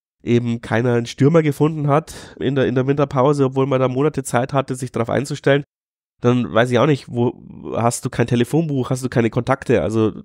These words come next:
dann, dann ist es schon echt schade. Und da ist halt dann die Frage, ja, ist dann die Sportdirektorposition dann überhaupt das Richtige?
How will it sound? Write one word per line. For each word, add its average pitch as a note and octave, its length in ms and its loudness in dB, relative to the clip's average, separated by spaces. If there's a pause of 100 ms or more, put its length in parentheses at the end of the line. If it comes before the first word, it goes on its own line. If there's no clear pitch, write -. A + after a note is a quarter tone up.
dann, G2+ 400 -6 (140)
dann G#2+ 180 -2
ist B2 140 0
es B2 120 -2
schon C#3+ 220 0
echt - 260 -2
schade. C3+ 400 2 (400)
Und A#2+ 200 0
da A#2 140 6
ist A#2+ 160 2
halt A#2+ 140 -2
dann A#2+ 100 2
die A#2+ 80 0
Frage, B2+ 480 4 (500)
ja, A#2+ 220 4 (160)
ist - 340 -2
dann A#2 340 2
die A#2 120 -6
Sportdirektorposition B2 1080 0
dann A2+ 280 -2
überhaupt A2+ 340 0
das A2 160 -4
Richtige? A2+ 400 0